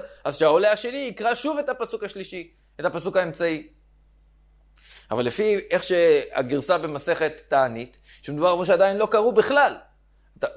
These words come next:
הוא בא לשאול, "יש לי פה חמישה פסוקים, מה אני עושה?" יש לי פה שני עולים, אומרת לו הברייתא, "הראשון נקרא שלושה פסוקים, והשני יקרא שניים מפרשה זו, ואחד או שלושה מפרשה אחרת." למה? גם אם הוא כבר קרא שלושה פסוקים,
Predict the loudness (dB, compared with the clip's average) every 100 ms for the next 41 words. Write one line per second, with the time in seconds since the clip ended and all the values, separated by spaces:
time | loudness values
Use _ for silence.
0 | -6 -2 2 2 0 -4 -2 -4 -6 -4
1 | -4 -4 -6 -8 -8 -14 -12 -10 -8 -10
2 | -10 -10 -8 -10 -12 _ -16 -14 -12 -12
3 | -8 -4 -4 -4 -8 -14 _ -6 0 0
4 | 2 2 4 2 2 0 -4 -6 _ _
5 | -2 -2 2 2 0 0 0 0 -4 -4
6 | -4 -8 -10 -10 -10 -4 -2 -2 -4 -6
7 | -4 0 0 0 -2 -2 -2 -2 0 -2
8 | -2 -2 0 -2 -2 -4 0 2 2 0
9 | -8 -8 -4 -2 -2 -2 0 0 0 0
10 | 4 2 2 -4 -10 _ _ _ _ _
11 | _ _ _ -2 4 4 4 -2 -8 _
12 | _ _ _ _ _ _ _ _ 2 2
13 | 2 -6 -2 -2 0 2 0 -2 0 0
14 | 0 -8 -4 -4 -4